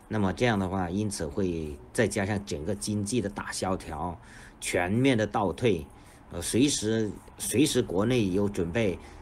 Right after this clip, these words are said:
打仗啊，或者是说整个跟西方民主国家进行一个对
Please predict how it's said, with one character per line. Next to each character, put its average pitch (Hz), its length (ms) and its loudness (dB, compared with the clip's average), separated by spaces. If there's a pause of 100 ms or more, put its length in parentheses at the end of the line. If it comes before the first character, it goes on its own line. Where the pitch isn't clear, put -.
(160)
打 76 220 -2
仗 127 280 6
啊， 95 380 2
或 131 260 6
者 - 160 -6
是 90 360 -4
说 101 180 2 (300)
整 82 180 0
个 110 220 4
跟 107 280 0
西 - 480 -2
方 107 240 2
民 104 220 2
主 101 140 0
国 85 180 -4
家 92 180 -2
进 104 220 -2
行 95 160 -2
一 95 100 0
个 92 140 0
对 110 240 4